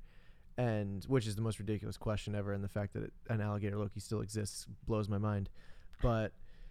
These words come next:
yeah, like, I, I think that, uh, I, I, I'm,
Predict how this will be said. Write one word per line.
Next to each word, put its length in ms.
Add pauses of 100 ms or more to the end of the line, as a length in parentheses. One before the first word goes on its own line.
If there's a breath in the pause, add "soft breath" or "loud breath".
(560 soft breath)
yeah, 340
like, 220
I, 220
I 40
think 300
that, 180
uh, 380
I, 180
I, 240
I'm, 200